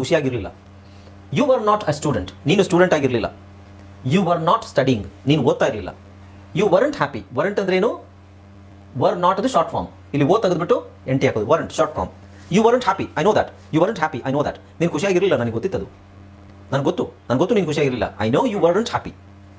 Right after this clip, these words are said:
We were, we were not players, ನಾವು ಪ್ಲೇಯರ್ಗಳಾಗಿರ್ಲಿಲ್ಲ. We were not playing, ನಾವು ಆಟ ಆಡ್ತಿರ್ಲಿಲ್ಲ.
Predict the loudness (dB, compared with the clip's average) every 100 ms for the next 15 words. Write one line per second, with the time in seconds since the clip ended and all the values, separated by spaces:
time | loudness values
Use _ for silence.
0 | -20 -20 -20 -20 -20 -20 -2 0 4 2
1 | 2 -6 -2 2 2 2 -2 2 0 2
2 | -2 0 0 2 2 0 -2 -6 -10 -14
3 | -18 -14 -14 -18 -20 0 2 2 2 0
4 | 4 2 2 0 -2 0 0 -2 -2 -4